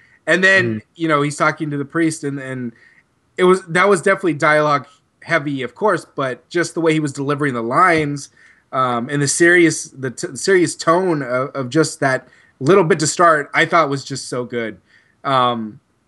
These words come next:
Speaker 1: Casey, what did you think of the introduction of the, um, oh, is it Linda Page?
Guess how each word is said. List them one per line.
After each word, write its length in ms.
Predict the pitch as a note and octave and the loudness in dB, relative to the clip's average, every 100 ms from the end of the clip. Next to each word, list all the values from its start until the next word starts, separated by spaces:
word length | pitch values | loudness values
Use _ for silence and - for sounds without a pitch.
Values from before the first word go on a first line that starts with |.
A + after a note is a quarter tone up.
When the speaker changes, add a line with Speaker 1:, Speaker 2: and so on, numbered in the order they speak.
| _ _ _ _ _ _ _ _ - | _ _ _ _ _ _ _ _ 0
Speaker 1:
Casey, 320 | G#3+ A3 E3+ | 2 2 -2
what 160 | D#3 | 0
did 160 | A#3 A3 | 2 2
you 100 | A3 | -2
think 320 | A3 G3 F#3 | -2 -4 -4
of 180 | C#3+ D3 | -2 -2
the 100 | D3+ | 0
introduction 560 | E3+ D#3+ D3 C#3+ D#3+ C#3+ | 0 0 0 -2 -6 -6
of 420 | A#2+ B2+ A2+ - | 0 0 0 -6
the, 240 | B2+ A#2+ | -6 -4
um, 400 | A2 A2+ G#2 G2 F#2+ _ _ _ _ _ _ _ _ | -4 -4 -4 -8 -16 _ _ _ _ _ _ _ _
oh, 220 | - - - - - _ - | -10 -10 -14 -20 -20 _ -10
is 120 | C#3 C#3 | -4 -2
it 140 | C3+ _ | -2 _
Linda 260 | B2+ D#3+ G3+ | -2 0 2
Page? 540 | - G#3 A3+ - - | 2 0 0 -4 -20